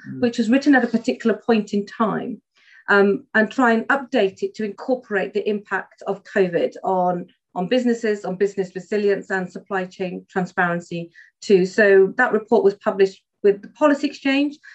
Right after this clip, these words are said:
Speaker 2: It's, uh, quite an influential think tank over in the United Kingdom. And we're always quite pleased with the recommendations we put out once they become policy, and we like to tick them off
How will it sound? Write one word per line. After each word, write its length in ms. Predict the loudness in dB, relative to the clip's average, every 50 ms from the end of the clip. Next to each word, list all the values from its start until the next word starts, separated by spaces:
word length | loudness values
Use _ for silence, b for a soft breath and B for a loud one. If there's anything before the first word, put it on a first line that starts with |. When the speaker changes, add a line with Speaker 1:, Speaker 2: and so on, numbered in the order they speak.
| B B B B
Speaker 2:
It's, 300 | -2 -2 -2 -4 -4 -2
uh, 340 | 0 0 0 -2 -4 -6 -10 -8
quite 240 | -2 -2 -2 0
an 80 | 2 0
influential 760 | 0 0 -2 -2 -2 -2 -2 -2 -6 -4 -2 -2 0 0 -2
think 300 | -6 _ -6 -6 -6 -6
tank 280 | -8 -8 -8 -8 -8 -8 -4
over 440 | -2 -2 0 0 0 -2 -2 -4 -4 -4
in 240 | -4 -4 -4 -6 -8
the 80 | -6
United 420 | -4 -4 -4 -4 -8 -8 -12 -16 _
Kingdom. 380 | -6 -6 -4 -2 -2 -4 -4 -6 _ b b b b b b b
And 140 | -2 0 2
we're 120 | 2 2
always 240 | 2 0 0 -2 -2
quite 340 | -4 -6 -6 -6 -6 -6 _
pleased 260 | -6 -6 -6 -6 -4
with 80 | -4 -4
the 60 | -2
recommendations 720 | -2 -4 -4 -4 -6 -4 -4 -2 -2 -2 -4 -6 -14 -12 -8
we 200 | -8 -8 -8 -10 -8
put 180 | -8 -8 -4 -2
out 260 | -2 -2 -4 -4 -4
once 220 | -6 -6 -6 -4
they 80 | -6 -4
become 380 | -4 -4 -4 -4 -6 -6 -6 -8 -6
policy, 360 | -4 -4 -4 -4 -4 -4 -4
and 80 | -4 -2
we 60 | -4
like 140 | -4 -6 -8
to 80 | _ _
tick 180 | -18 -16 -12
them 120 | -8 -6 -6
off 160 | -6 -6 -8